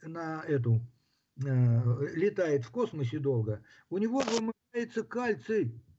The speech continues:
из костей. И они у него гнуться начинают. А для того, чтобы он восстановился, ему нужно вернуться в исходное положение.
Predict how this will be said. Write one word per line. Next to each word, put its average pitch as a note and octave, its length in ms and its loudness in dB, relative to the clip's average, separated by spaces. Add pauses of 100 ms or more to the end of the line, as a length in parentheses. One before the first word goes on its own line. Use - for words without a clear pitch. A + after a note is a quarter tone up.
из F#3 120 -10
костей. D#3 640 -4 (1300)
И A3+ 40 -6
они C4 160 -2
у C4+ 80 0
него B3+ 200 2
гнуться A#3+ 420 -2
начинают. C#3 640 -2 (2500)
А G3+ 360 -10
для A3+ 100 2
того, A#3+ 280 4
чтобы A3+ 260 2
он A3 100 2
восстановился, A#3 840 2 (280)
ему G3+ 240 2
нужно B3 220 0
вернуться G3+ 420 0
в F#3 100 -6
исходное F#3+ 380 -2
положение. D#3 580 -2